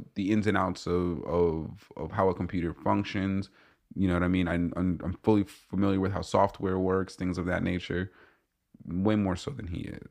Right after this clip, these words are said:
he was. So I'll be able to interface with him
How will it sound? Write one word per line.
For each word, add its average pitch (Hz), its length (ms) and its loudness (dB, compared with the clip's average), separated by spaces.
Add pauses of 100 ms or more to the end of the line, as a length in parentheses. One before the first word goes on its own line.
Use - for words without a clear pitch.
(220)
he 95 140 -2
was. 76 260 -6
So 98 160 0
I'll 104 180 6
be 139 140 6
able 110 180 2
to - 120 0 (180)
interface 101 460 2
with 92 120 -6
him 92 340 0